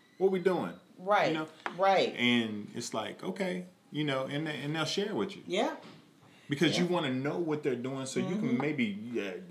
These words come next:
Speaker 2: You
Speaker 1: look,
Speaker 2: wanna
Speaker 1: I, I
Speaker 2: em-, you
Speaker 1: want,
Speaker 2: wanna
Speaker 1: I want
Speaker 2: emulate it, or you wanna figure out what that path is.
Speaker 1: What's your path? How'd you
Speaker 2: Mm-hmm.
Speaker 1: get there?
Speaker 2: How did you get
Speaker 1: What do I
Speaker 2: there?
Speaker 1: need to do to get where you're at?
Speaker 2: Mm-hmm. I, I look at that too when we bring all these wonderful entrepreneurs and people on our platform to interview.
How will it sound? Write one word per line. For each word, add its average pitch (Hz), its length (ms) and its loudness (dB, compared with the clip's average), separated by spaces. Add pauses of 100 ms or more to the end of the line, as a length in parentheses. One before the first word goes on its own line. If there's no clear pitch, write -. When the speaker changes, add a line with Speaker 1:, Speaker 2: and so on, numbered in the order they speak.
Speaker 2:
You - 140 2
Speaker 1:
look, 180 60 10
Speaker 2:
wanna 180 120 6
Speaker 1:
I, - 40 8
I - 100 4
Speaker 2:
em-, 170 160 4
you 190 80 4
Speaker 1:
want, 165 180 4
Speaker 2:
wanna - 120 4
Speaker 1:
I - 40 8
want 240 40 12
Speaker 2:
emulate 240 420 12
it, 285 100 4
or 220 80 8
you 214 160 4
wanna 190 240 2
figure 226 300 2
out 196 100 4
what 196 160 -2
that - 240 -2
path 220 460 -2
is. 220 360 2
Speaker 1:
What's 180 200 2
your 220 80 4
path? 226 360 -2
How'd 233 240 8
you - 100 6
Speaker 2:
Mm-hmm. - 60 2
Speaker 1:
get 220 160 2
there? 120 220 4
Speaker 2:
How 101 80 4
did 101 180 0
you 117 100 -2
get 147 120 -2
Speaker 1:
What 175 80 4
do 190 60 4
I 202 80 2
Speaker 2:
there? 214 80 2
Speaker 1:
need 185 140 0
to 165 60 -2
do 151 200 2
to 131 40 2
get 147 240 -2
where 156 140 0
you're 160 160 0
at? - 260 -8
Speaker 2:
Mm-hmm. 190 460 -4 (340)
I, 208 300 8
I 220 160 8
look 208 260 2
at 196 140 0
that 190 220 2
too 226 160 -2
when 185 180 -2
we 196 120 0
bring 185 500 -4
all 190 200 6
these 190 220 2
wonderful 180 720 0
entrepreneurs 180 840 0
and 165 140 -4
people 196 280 -2
on 165 340 -2
our 165 160 0
platform 170 500 0
to 165 60 -4
interview. 170 480 -2